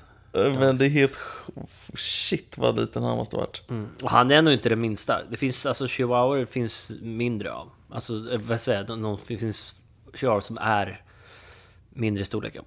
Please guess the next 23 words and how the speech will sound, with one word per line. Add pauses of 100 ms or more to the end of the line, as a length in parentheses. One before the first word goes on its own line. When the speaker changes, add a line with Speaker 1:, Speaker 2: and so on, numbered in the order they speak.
(140)
Speaker 1:
Ja. (1160)
Speaker 2:
Han
är
ändå
någon
slags
medel (360)
nu. (520)
Nu
är
han
ändå,
alltså,
s-,
han
är
ju
liten.
Speaker 1:
Är
han
dyr
i
drift?